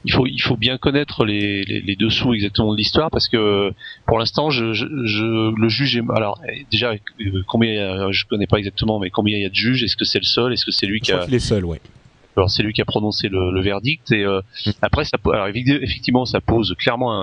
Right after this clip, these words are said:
Speaker 1: un problème de, de conflit d'intérêts, euh, et, euh, et ça pose un problème éthique. Euh, après, est-ce que ça pose au regard de la loi suédoise un problème juridique de nature à faire annuler le procès ? On,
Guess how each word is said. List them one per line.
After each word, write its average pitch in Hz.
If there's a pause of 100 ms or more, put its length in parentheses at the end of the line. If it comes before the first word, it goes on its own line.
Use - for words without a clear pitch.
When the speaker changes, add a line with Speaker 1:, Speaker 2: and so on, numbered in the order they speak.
(160)
Speaker 1:
un 92
problème 101
de, 80 (460)
de 98
conflit 95
d'intérêts, 101
euh, 87
et, 92
euh, 82 (560)
et 101
ça 98
pose 95
un 92
problème 90
éthique. - (180)
Euh, 90
après, 135
est-ce -
que 143
ça 127
pose 113 (160)
au 95
regard 104
de 101
la 95
loi 95
suédoise 101
un 87
problème 92
juridique 110 (260)
de 107
nature 104
à 98
faire 98
annuler 95
le 90
procès ? 139
On, 95